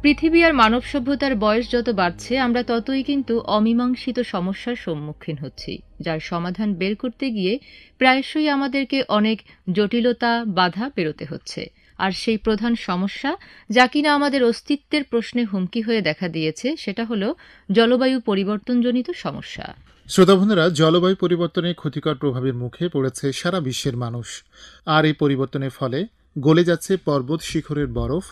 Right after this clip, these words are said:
Speaker 2: মেরু অঞ্চলের হিমবাহ, ফলে সমুদ্রের পানির স্তর উপরে উঠে আসতে শুরু করেছে।
Speaker 1: বিজ্ঞানীরা বলেছেন, পৃথিবীর প্রাণীকুলের বসবাসযোগ্য নব্বই শতাংশ এলাকা জুড়ে রয়েছে মহাসাগরগুলো।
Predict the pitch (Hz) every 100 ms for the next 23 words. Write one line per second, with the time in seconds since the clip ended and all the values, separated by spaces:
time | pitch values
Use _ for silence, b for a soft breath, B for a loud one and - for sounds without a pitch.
0 | - - 147 156 151 143 147 147 117 143
1 | 151 127 107 117 113 B B B B 147
2 | 135 175 - b b b - 165 170 185
3 | 180 147 151 160 156 - 170 180 _ -
4 | 156 151 190 196 143 131 120 - 120 131
5 | 113 120 120 127 123 - _ _ _ -
6 | 226 226 302 330 349 302 311 320 - 262
7 | 339 - 302 320 320 311 254 233 247 285
8 | 294 302 220 302 - 269 285 247 285 240
9 | 277 220 202 202 294 - 294 285 277 277
10 | 196 196 233 214 226 208 196 202 - 285
11 | 196 196 - 147 131 135 139 87